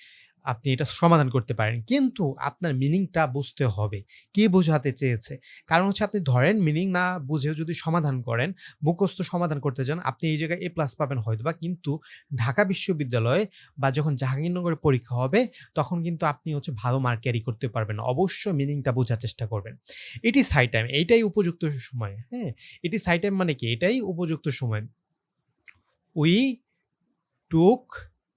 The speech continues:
steps against corruption।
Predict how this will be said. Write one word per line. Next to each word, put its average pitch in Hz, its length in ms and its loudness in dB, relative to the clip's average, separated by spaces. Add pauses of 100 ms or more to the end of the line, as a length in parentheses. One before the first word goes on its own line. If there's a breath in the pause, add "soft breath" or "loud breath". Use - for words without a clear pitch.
(580)
steps - 1000 0 (1900)
against 214 760 2 (2250)
corruption। 123 580 4